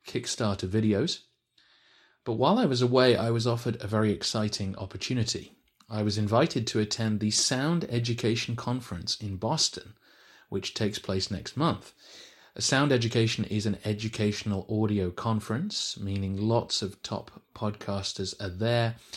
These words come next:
talking about their craft and the industry in general. I was asked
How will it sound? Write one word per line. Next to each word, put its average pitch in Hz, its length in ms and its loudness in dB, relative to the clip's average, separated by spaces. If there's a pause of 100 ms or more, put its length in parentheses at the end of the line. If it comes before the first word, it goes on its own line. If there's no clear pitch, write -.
(200)
talking 107 340 -2
about 98 180 -2
their 95 120 -8
craft 135 540 -2
and 95 160 -6
the 90 120 -4
industry 95 420 -2
in 87 80 -6
general. 110 480 0 (720)
I 123 140 2
was 120 180 4
asked 143 400 2